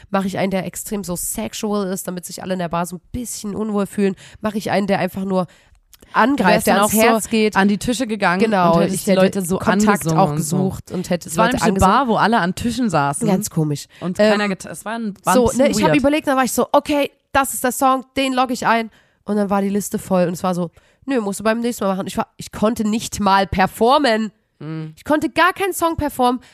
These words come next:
Speaker 1: Weißt du, wie schlimm das ist?
Speaker 2: Ja, ja.
Speaker 1: Wenn du als absolute Rampensau in der Bar bist und alle haben so ihren, oh, wow, der Song, oh, toll,
Speaker 2: Mhm.
Speaker 1: bla. Und ich war so,
Speaker 2: Du
Speaker 1: schön.
Speaker 2: konntest nicht.
Speaker 1: Schön, dass du
Speaker 2: Ja.
Speaker 1: Blank Space von Taylor Swift,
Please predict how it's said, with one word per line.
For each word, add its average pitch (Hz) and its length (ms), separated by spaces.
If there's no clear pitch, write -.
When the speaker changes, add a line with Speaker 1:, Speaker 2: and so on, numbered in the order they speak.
Speaker 1:
Weißt 233 200
du, - 20
wie 180 60
schlimm 165 280
das 285 300
ist? - 380
Speaker 2:
Ja, 160 240
ja. 170 180
Speaker 1:
Wenn 233 140
du 233 80
als 202 280
absolute 254 680
Rampensau 190 640
in 180 80
der 165 100
Bar 175 260
bist 180 280
und 185 180
alle 240 200
haben 240 140
so 202 140
ihren, 180 440
oh, 196 260
wow, 392 500
der 330 120
Song, 320 340
oh, 320 360
toll, 294 340
Speaker 2:
Mhm. 175 40
Speaker 1:
bla. 285 200
Und 254 100
ich 226 160
war 233 100
so, 214 280
Speaker 2:
Du 170 80
Speaker 1:
schön. - 200
Speaker 2:
konntest 359 240
nicht. 170 320
Speaker 1:
Schön, 349 260
dass 302 220
du 214 260
Speaker 2:
Ja. 180 100
Speaker 1:
Blank 247 200
Space 277 320
von 370 100
Taylor 262 300
Swift, - 540